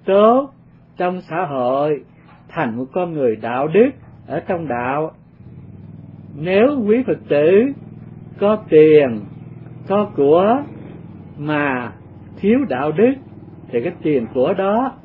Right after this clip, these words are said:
nó cũng không bảo đảm được ngày nay và những ngày sau. Do đó mà quý Phật tử nhớ,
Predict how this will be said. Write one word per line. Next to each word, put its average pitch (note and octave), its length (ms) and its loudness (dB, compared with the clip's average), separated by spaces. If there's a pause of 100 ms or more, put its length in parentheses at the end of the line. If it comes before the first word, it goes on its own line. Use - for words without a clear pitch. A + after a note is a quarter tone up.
(320)
nó F3+ 80 -10
cũng E3+ 240 -2
không F3+ 340 -8
bảo D#3+ 200 -2
đảm D#3+ 360 -4
được C3 240 0 (560)
ngày C#3 300 -4
nay F3 460 -4 (540)
và C3+ 100 -4
những B2 340 -8
ngày C#3 240 -8
sau. E3+ 540 -4 (680)
Do E3+ 240 -2
đó F3 280 0
mà C3 380 -6 (520)
quý E3 200 -2
Phật C3 180 -8
tử C3 160 0
nhớ, F#3+ 420 -4